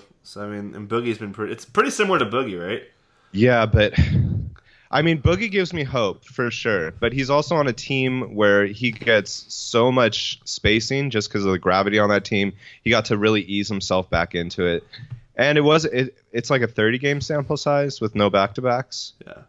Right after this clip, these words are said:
Speaker 1: So, and just to hammer this point home, uh, Oladipo hurt January twenty-third, Cousins January twenty-sixth.
Speaker 2: Yeah.
Speaker 1: So it's gonna be a pretty similar timeline. So I think then, yeah, like, you're pretty much looking,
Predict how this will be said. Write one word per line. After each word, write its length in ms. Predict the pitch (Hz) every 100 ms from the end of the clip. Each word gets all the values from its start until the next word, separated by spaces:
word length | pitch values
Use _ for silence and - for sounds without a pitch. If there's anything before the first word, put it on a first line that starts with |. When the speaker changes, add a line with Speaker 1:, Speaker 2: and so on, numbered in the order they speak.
| _ _ _
Speaker 1:
So, 340 | - 131 135
and 320 | 131 135 123 -
just 240 | 131 -
to 100 | 120
hammer 260 | 123 120 117
this 140 | 110
point 220 | - 110
home, 380 | 123 117 107 101 _
uh, 540 | 107 104 101 101 98 101 - _ _ _ _
Oladipo 500 | 131 135 135 135 135
hurt 540 | 117 131 127 - _ -
January 540 | 135 131 127 120 117
twenty-third, 840 | 117 127 117 110 120 120 117 110 - _ _ _ _
Cousins 540 | - 139 123 123 113 107
January 380 | 120 120 117 113
twenty-sixth. 800 | 120 110 - 110 101 - - _ _ _ _ _ _ _
Speaker 2:
Yeah. 220 | 90 69 -
Speaker 1:
So 260 | - 117 113
it's 100 | 107
gonna 140 | 139
be 60 | 123
a 40 |
pretty 220 | 117 147
similar 320 | 123 - 123 110
timeline. 540 | 120 117 113 107 107
So 100 | 120
I 60 | 113
think 240 | 143 135
then, 200 | 123 113
yeah, 280 | 120 120 98
like, 200 | 98 110
you're 100 | 120
pretty 260 | - 147
much 200 | 127 113 120
looking, 500 | 117 117 107 107